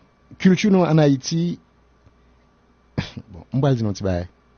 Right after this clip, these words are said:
Mon feu père, li pa janm te konn pini nou. Nou konnen ke kilti nou se lò w ap korije yon moun se bal baton. Sa li ye,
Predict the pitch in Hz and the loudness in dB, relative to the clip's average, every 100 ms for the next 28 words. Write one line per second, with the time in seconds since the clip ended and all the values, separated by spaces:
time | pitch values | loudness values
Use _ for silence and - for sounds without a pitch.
0 | _ _ _ _ _ _ _ _ - 139 | _ _ _ _ _ _ _ _ -4 -4
1 | - - 247 - 208 196 135 95 - _ | -4 -4 -2 2 4 4 4 0 -10 _
2 | _ _ _ _ _ _ _ _ _ _ | _ _ _ _ _ _ _ _ _ _
3 | _ _ _ - - - _ - 127 151 | _ _ _ -20 -20 -20 _ -8 -2 0
4 | 127 165 160 147 143 127 113 - 170 190 | 2 2 2 0 0 -2 -4 -4 0 2
5 | 127 - _ _ _ _ _ _ _ _ | 2 -2 _ _ _ _ _ _ _ _
6 | _ - 98 196 180 117 113 101 92 _ | _ -14 -8 -2 -2 0 0 -2 -4 _
7 | _ _ _ _ _ _ _ _ _ _ | _ _ _ _ _ _ _ _ _ _
8 | _ _ - 110 - 131 127 110 101 95 | _ _ -4 -2 0 0 2 -2 -2 -6
9 | _ _ _ _ _ _ - 95 98 - | _ _ _ _ _ _ -10 -6 -6 0
10 | 135 117 101 104 120 107 107 113 143 117 | 2 2 0 0 -2 -2 0 2 2 -2
11 | - _ _ - _ _ _ _ _ _ | -6 _ _ -20 _ _ _ _ _ _
12 | _ _ _ _ _ _ _ _ - - | _ _ _ _ _ _ _ _ -20 -18
13 | 85 117 | -6 -2